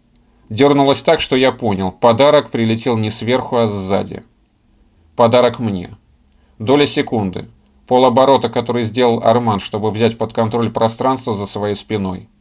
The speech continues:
Прыжок вперёд, короткий замах, обозначающий удар в шею. Уход в длинный, уход влево и длинный, низкий. Меч Армана вспорол воздух над моей головой. Выпад в корпус. Под правую руку.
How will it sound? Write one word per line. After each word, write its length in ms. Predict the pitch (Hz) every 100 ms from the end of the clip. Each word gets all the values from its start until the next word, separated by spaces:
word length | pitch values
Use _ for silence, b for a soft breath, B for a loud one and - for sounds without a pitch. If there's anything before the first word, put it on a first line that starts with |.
| _ _ _ _ _ _
Прыжок 380 | 123 123 143 -
вперёд, 440 | - 120 110 113 -
короткий 440 | 117 113 117 123
замах, 440 | 110 113 110 95 -
обозначающий 720 | 101 98 113 - 117 113 113
удар 220 | 101 107
в 80 | 104
шею. 400 | - 98 98 - _ _ _ _ -
Уход 340 | 117 139 120
в 140 | 117
длинный, 560 | 113 123 139 135 131 - _ -
уход 320 | - 127 110
влево 320 | 117 123 135
и 40 |
длинный, 380 | 117 110 123 127
низкий. 580 | 113 113 113 - 117 117 _ -
Меч 200 | 113 113
Армана 320 | 120 113 110 101
вспорол 380 | - 113 110
воздух 340 | 104 107 107 107
над 100 | 101
моей 220 | 104 101
головой. 500 | 98 101 101 120 117 b b b
Выпад 360 | 95 113 120 117
в 80 | -
корпус. 520 | 110 95 - - - _ _ _ _ -
Под 160 | 110
правую 380 | 127 117 110 113
руку. 360 | 101 90 -